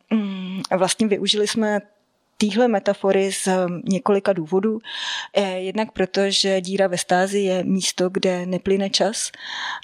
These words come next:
a hlavním tématem té výstavy je jakési zachycení v čase a prostoru,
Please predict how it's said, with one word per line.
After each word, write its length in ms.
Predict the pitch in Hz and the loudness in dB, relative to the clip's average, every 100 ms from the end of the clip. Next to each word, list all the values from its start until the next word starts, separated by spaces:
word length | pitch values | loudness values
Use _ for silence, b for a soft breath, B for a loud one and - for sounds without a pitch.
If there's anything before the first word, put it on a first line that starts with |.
| - | -4
a 400 | 214 190 175 180 - | -2 0 -2 -4 -2
hlavním 420 | 170 175 208 208 202 - | -2 0 0 -2 -4 0
tématem 640 | 190 190 226 226 214 226 | 2 2 -2 -2 -4 -2
té 220 | 226 208 | 2 2
výstavy 720 | 190 185 - 196 202 196 190 | 0 -4 0 0 2 0 -2
je 400 | - 196 185 180 - | -2 0 0 -2 -6
jakési 480 | - 180 - 180 - | -2 -2 0 -2 0
zachycení 600 | 180 165 208 - 196 196 | 0 -2 -4 -2 -2 -2
v 80 | - | -2
čase 260 | - - 190 | -2 0 0
a 60 | |
prostoru, 520 | - 170 - 202 233 | 0 -6 -2 0 0